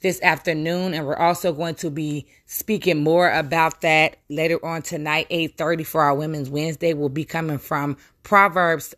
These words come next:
fifteen, thirteen through sixteen. This is the T P T version. That's Proverbs fifteen, thirteen through sixteen. And it read, "A cheerful heart, a cheerful heart puts a smile on your face, but a broken heart leads to distress."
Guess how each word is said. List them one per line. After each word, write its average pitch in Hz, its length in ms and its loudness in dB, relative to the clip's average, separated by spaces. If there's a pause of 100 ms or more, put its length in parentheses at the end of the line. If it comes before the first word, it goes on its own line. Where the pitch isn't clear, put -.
fifteen, 190 880 -4 (340)
thirteen 208 800 2
through 170 220 -8
sixteen. 139 760 -4 (260)
This 202 140 2
is 240 80 0
the 185 120 0
T 190 200 -2
P 170 160 -4
T 185 200 0
version. 127 520 -4 (680)
That's 156 160 0
Proverbs 180 460 2
fifteen, 175 500 -4
thirteen 170 480 -4
through 160 300 -2
sixteen. 143 540 -6 (360)
And 180 120 0
it 170 100 2
read, 160 320 0
"A 147 120 0
cheerful 226 400 0
heart, 170 480 2 (180)
a 165 140 -2
cheerful 247 500 0
heart 165 380 2 (320)
puts - 240 -4
a 170 80 0
smile 175 380 0
on 147 100 -2
your 131 120 0
face, 131 380 -2
but 147 140 -2
a 131 60 0
broken 175 420 0
heart 147 260 -4
leads 147 280 -4
to 151 160 -2
distress." - 720 -4